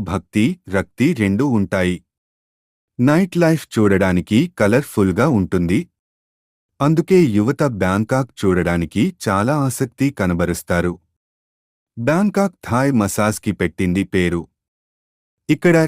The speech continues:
ఏ వీధిలో చూసినా థాయ్ మసాజ్ సెంటర్లు కనిపిస్తాయి. థాయ్ మసాజ్ అనేది వాళ్ళకి సాంప్రదాయమైన వైద్య విధానం అని చెప్తారు. ఇతరులకు దీనిమీద ఏ ఉద్దేశం ఉన్న వాళ్ళు మాత్రం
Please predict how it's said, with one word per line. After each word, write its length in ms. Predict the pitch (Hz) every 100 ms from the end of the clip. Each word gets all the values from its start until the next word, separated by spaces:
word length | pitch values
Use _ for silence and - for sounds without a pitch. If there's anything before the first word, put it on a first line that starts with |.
| -
ఏ 120 | 113 151
వీధిలో 460 | 123 131 101 139 151
చూసినా 460 | - 107 - 101 90 87
థాయ్ 340 | - 92 92 90
మసాజ్ 480 | 90 - 98 104 -
సెంటర్లు 520 | 98 87 95 87 87
కనిపిస్తాయి. 720 | 95 87 92 85 - 87 87 - _ _ _ _ _ _ _ _ _ -
థాయ్ 280 | 156 196
మసాజ్ 520 | 175 113 - 131 135 - 104
అనేది 360 | 98 95 98 95
వాళ్ళకి 480 | 95 98 101 - 120
సాంప్రదాయమైన 920 | - 90 92 104 101 104 95 92 92
వైద్య 420 | 87 90 85 98
విధానం 500 | 85 85 87 90 87 87
అని 200 | 87 95
చెప్తారు. 540 | 98 87 - 87 92 175 _ _ _ _ _ _ _ _ _ -
ఇతరులకు 540 | 156 208 214 196 175 175
దీనిమీద 520 | 113 123 139 139 139 143 -
ఏ 120 | 113 135
ఉద్దేశం 520 | 107 90 101 - 95
ఉన్న 180 | 92 90
వాళ్ళు 360 | 87 90 87 87
మాత్రం 420 | 85 85 - 120